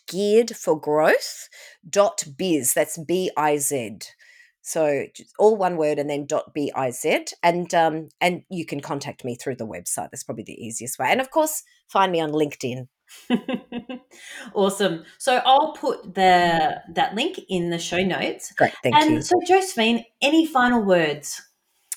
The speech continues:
Speaker 1: I think it always takes a team. So for those business owners that are out there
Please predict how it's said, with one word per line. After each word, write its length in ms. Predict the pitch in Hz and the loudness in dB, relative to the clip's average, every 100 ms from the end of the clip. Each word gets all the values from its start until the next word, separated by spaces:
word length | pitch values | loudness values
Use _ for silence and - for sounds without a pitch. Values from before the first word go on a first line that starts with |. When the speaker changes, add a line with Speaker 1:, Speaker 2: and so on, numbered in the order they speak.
| - - - _ _ _ _ _ _ _ _ _ _ _ _ 240 | -16 -20 -20 _ _ _ _ _ _ _ _ _ _ _ _ -2
Speaker 1:
I 60 | |
think 300 | 285 339 359 | 0 -4 -4
it 100 | 320 | -2
always 460 | - 214 214 220 - | 2 4 4 0 -4
takes 360 | 202 175 - 151 | -6 -6 -6 -10
a 40 | |
team. 500 | - 165 113 85 107 _ _ _ _ _ _ - | -10 -10 -10 -14 -20 _ _ _ _ _ _ -10
So 420 | - 294 285 285 - - - | 2 6 6 4 -2 -18 -4
for 80 | 226 | 0
those 260 | 254 330 | 2 0
business 360 | - 320 269 262 | -4 -4 -4 -2
owners 340 | 214 208 202 | 0 -2 -2
that 100 | 190 | -2
are 100 | 185 | 0
out 220 | - 185 - | 2 2 0
there 160 | 180 | -6